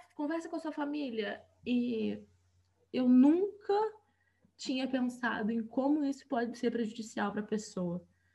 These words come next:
Dela ser força-, ser forçada não, mas ser incentivada pelos amigos enquanto ela não estiver pronta. É, e aí a gente acha que o que é melhor pra ela, porque a gente não está na, na, na pele dela, né? A gente não vai entender,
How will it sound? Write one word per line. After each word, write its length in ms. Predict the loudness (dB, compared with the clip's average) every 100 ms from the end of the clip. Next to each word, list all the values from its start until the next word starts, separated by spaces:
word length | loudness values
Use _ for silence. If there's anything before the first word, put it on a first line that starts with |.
| _ _ _
Dela 440 | -4 -2 0 -2 -4
ser 280 | 0 0 2
força-, 640 | -2 -4 -4 4 6 6 4
ser 260 | 0 0 2
forçada 540 | -2 -2 -2 0 0
não, 140 | 0
mas 180 | 2 0
ser 100 | 0
incentivada 880 | -2 -2 -4 -2 2 4 4 2 0
pelos 280 | -2 -2 0
amigos 440 | 0 2 0 -2
enquanto 280 | -6 -8 -6
ela 140 | -6
não 160 | -6 -6
estiver 400 | -6 -6 -6 -8
pronta. 440 | -10 -10 -10 -14 -18 _ _ _ _ _ _ -20 _ _ _
É, 420 | -4 -2 -2 -2 0
e 120 | 4
aí 220 | 6 6
a 60 | 6
gente 380 | 6 2 4 8
acha 500 | 10 10 8 6 2
que 220 | 4 2
o 80 | 4
que 140 | 4
é 60 | 2
melhor 280 | 4 4 4
pra 160 | 2
ela, 200 | 2 0
porque 120 | -4
a 60 | -6
gente 220 | -6 -6
não 180 | -4 -4
está 480 | -6 -2 -2 -2 -6 _ _ _ _ _ _ _ _ _
na, 160 | -4 -2
na, 220 | -2 -4
na 180 | -4 -4
pele 300 | -2 0 0
dela, 380 | 2 2 2 0
né? 160 | -2
A 60 | -2
gente 220 | -2 -2
não 120 | -2
vai 120 | 0 0
entender, 680 | -2 -2 2 2 2 -4